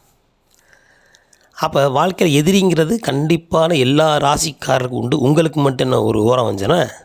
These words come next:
உங்களுக்கு உள்ளுக்குள்ளே இருக்காங்களே. அதனால் நீங்க அதை பத்தி கவலைப்பட வேண்டாம், சிந்தித்து செயல்பட வேண்டும். ஒரு தொழில் பார்க்குறீங்க, நேர்மையா பாருங்க,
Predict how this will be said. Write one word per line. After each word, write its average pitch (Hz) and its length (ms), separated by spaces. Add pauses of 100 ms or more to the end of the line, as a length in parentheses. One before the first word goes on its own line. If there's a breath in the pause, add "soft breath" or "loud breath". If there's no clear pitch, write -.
(420)
உங்களுக்கு 131 400
உள்ளுக்குள்ளே 170 200
இருக்காங்களே. 123 600 (1200 soft breath)
அதனால் 117 360
நீங்க 113 160
அதை 107 140
பத்தி - 260
கவலைப்பட 117 540
வேண்டாம், 104 480 (260)
சிந்தித்து - 640
செயல்பட 104 420
வேண்டும். 85 300 (2000 loud breath)
ஒரு 123 440
தொழில் 170 260
பார்க்குறீங்க, 120 600
நேர்மையா 139 480
பாருங்க, 101 420